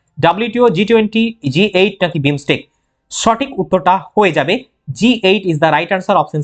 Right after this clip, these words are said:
C হবে আমাদের সঠিক উত্তর। ভারত জি এইট এর সদস্য নয়। নেক্সট আমরা দেখব, দেখো, জাতিসংঘের সদর দপ্তর কোথায় অবস্থিত? জাতিসংঘের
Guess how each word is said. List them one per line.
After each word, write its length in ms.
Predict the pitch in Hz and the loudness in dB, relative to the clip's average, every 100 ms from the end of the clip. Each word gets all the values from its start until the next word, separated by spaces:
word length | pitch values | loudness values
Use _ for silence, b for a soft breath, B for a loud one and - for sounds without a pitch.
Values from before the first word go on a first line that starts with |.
| - | 0
C 140 | 226 214 | 0 2
হবে 140 | 156 | 2
আমাদের 280 | 147 147 139 | 2 0 -2
সঠিক 360 | - 131 117 | -2 -6 -8
উত্তর। 240 | 113 - 110 - _ - | -8 -4 -4 -6 _ -6
ভারত 340 | 139 175 202 - 120 | 0 0 0 -6 -6
জি 160 | 156 | -2
এইট 320 | 208 180 165 | 0 0 2
এর 160 | 165 160 - | 0 -2 -6
সদস্য 600 | - 170 147 143 151 147 151 | -6 0 0 0 0 0 0
নয়। 260 | 165 131 - _ _ _ _ _ _ _ _ - | 0 -2 -6 _ _ _ _ _ _ _ _ -4
নেক্সট 360 | 165 233 277 269 | 0 0 0 0
আমরা 180 | 277 | 0
দেখব, 300 | 254 226 226 | 0 0 2
দেখো, 280 | 247 220 220 | 2 2 2
জাতিসংঘের 560 | 208 180 233 226 220 233 | 2 0 -2 -2 0 0
সদর 200 | 214 185 | 0 0
দপ্তর 400 | 190 185 190 190 - _ _ _ _ _ _ _ _ _ _ | -2 -2 -2 -4 -8 _ _ _ _ _ _ _ _ _ _
কোথায় 360 | 175 180 196 190 | -2 0 -2 -2
অবস্থিত? 400 | 151 139 135 123 107 - _ _ 135 | -4 -4 -4 -4 -6 -8 _ _ -2
জাতিসংঘের 760 | 165 233 240 247 220 226 226 | 0 0 -2 -2 2 0 0